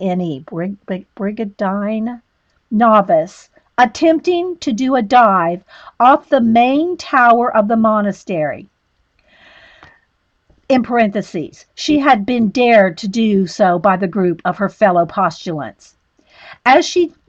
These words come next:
as she dove from the height, Sylvan could tell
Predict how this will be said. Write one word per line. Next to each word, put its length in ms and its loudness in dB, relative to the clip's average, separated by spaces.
as 240 4
she 220 0
dove 420 4
from 200 2
the 120 4
height, 560 -2
Sylvan 600 0
could 260 -8
tell 600 2